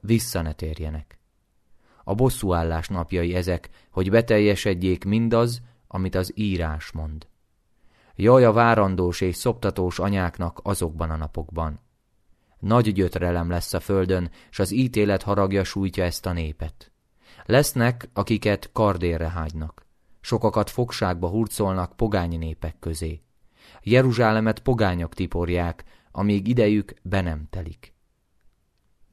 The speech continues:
Jelek lesznek a napban, holdban és a csillagokban. A földön pedig kétségbeesett rettegés támad a népek között a tenger zúgása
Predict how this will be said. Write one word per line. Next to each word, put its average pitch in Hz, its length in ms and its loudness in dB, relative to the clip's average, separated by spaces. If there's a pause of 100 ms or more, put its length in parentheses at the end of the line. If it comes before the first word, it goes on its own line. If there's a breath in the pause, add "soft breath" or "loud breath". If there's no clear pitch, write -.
(1200)
Jelek 113 380 4
lesznek 87 400 -4
a 92 60 0
napban, 85 440 -2
holdban 95 520 0
és 98 140 -6
a 101 80 -4
csillagokban. 82 800 -4 (340 loud breath)
A - 100 -6
földön 127 420 4
pedig 110 420 0
kétségbeesett 90 880 0
rettegés 90 560 -2
támad 92 340 -2
a 92 60 0
népek 101 420 0
között 101 380 -2
a - 60 -8
tenger 101 420 2
zúgása 98 720 -2